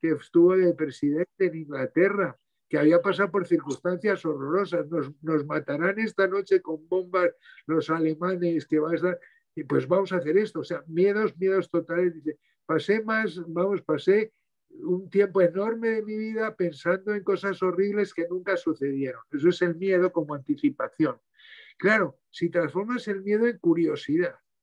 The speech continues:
o sea, de repente, pues no sé, empezamos las máquinas, nos van a controlar,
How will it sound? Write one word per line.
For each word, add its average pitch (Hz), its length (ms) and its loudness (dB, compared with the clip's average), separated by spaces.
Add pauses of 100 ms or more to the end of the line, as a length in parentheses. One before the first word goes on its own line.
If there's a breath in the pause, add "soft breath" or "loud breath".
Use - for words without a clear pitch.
(460)
o - 20 -20
sea, 147 120 -8
de 143 100 -2
repente, 160 760 0 (260)
pues 147 200 -4
no 170 140 0
sé, - 140 -2
empezamos 175 560 -2
las 165 220 -4
máquinas, 170 600 -6
nos 135 280 -4
van 175 180 4
a 190 100 6
controlar, 160 880 0